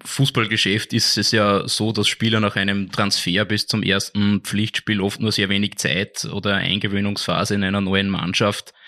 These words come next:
haben. Die ist oft sehr kurz. Wie macht ihr das beim lask, wenn ein neuer Spieler zu euch kommt? Wie bricht man da am besten das Eis?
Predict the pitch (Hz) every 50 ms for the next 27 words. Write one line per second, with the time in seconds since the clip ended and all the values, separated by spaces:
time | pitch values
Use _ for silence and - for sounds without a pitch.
0 | - - - - - - 87 92 104 101 110 107 107 104 - 104 98 - - 101
1 | 98 101 - - - 110 101 - - 110 117 120 - - - - - - - -
2 | - - - 120 107 98 87 - - - 117 104 110 - - - 110 104 98 85
3 | 85 104 - - - 107 104 104 104 104 98 95 98 101 104 104 - - - 101
4 | 107 117 117 117 113 113 - - - 104 92 87 87 104 - - - - 107 110
5 | 110 98 98 104 107 - 107 95 110 120 - - - 113 107 104 - 95 87 98
6 | 110 101 101 101 - 90 95 - - - - 107 110 110 - 98 101 - - 90
7 | 92 98 - - -